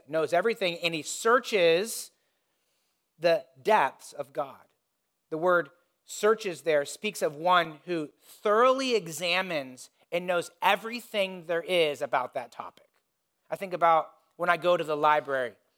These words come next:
and I'm looking for a particular book or an article on something. And, and typically when I go into the library, I'm, I'm looking for this and I'm trying to figure out the Dewey Decimal System.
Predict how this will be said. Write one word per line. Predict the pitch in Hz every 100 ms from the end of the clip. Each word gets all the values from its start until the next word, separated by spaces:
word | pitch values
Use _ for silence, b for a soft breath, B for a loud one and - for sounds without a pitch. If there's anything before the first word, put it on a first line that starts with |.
| _ _ -
and | 170
I'm | 160
looking | 208 226 214
for | - 202 185 170
a |
particular | - 170 202 208 185 170
book | 139 208 202 143 -
or | 156 143 143 - b b
an | 160
article | 160 202 214 208 175
on | 156 147
something. | - 156 139 143 135 127
And, | 120 _ _ _ -
and | 240 -
typically | 359 370 294 254
when | 220 190
I | 208
go | 220 226
into | 220
the | 196
library, | 156 156 165 175 175
I'm, | 160 185 196
I'm | 185 196 185
looking | 202 214 190
for | 180
this | 156 165 175
and | 196
I'm | 233
trying | 254 277 254
to |
figure | 247 214 196
out | 185 185
the | 170
Dewey | 175 190
Decimal | 165 156 - 156
System. | - 151 - 139 151